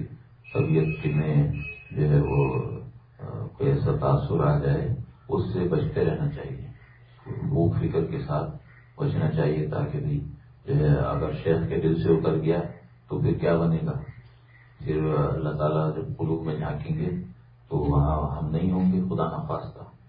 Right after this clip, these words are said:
تو پھر ہم خسارے میں ہوئے۔ تو اس، ان چیزوں سے جو ہے وہ بچنا چاہیے کہ شیخ کہیں موجود ہے اور خود کہیں، کہیں اور مصروف ہیں،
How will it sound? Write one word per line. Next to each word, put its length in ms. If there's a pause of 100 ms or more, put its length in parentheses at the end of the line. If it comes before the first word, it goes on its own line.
(380)
تو 140
پھر 180
ہم 160
خسارے 500
میں 120
ہوئے۔ 220 (1400)
تو 360 (380)
اس، 60 (100)
ان 240
چیزوں 440
سے 100
جو 200
ہے 120
وہ 260 (680)
بچنا 400
چاہیے 400 (880)
کہ 220 (260)
شیخ 280
کہیں 200
موجود 400
ہے 220 (640)
اور 300
خود 440
کہیں، 300 (260)
کہیں 160
اور 160
مصروف 520
ہیں، 240